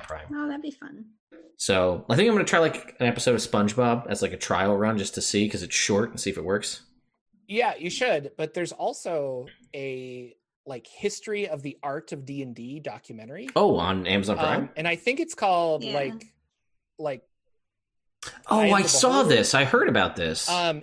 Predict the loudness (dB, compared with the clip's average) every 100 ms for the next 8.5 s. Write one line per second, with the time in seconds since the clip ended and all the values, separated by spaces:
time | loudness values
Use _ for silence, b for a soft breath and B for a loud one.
0 | -2 -2 -2 -6 -4 -2 0 0 -2 -2
1 | -2 -4 -10 -2 0 4 4 4 0 -8
2 | _ -6 -2 -2 -2 0 0 0 0 0
3 | 0 -2 -6 -8 -4 -2 -2 -4 -4 -2
4 | 0 0 -4 -4 -4 -4 -10 _ _ -8
5 | -6 -6 -6 -2 -2 -2 -4 -4 -4 -4
6 | -6 -6 -4 -4 -4 -6 -8 -6 -6 -4
7 | -6 -6 -6 -8 -6 -8 -10 -12 -12 -12
8 | -8 -6 -4 -6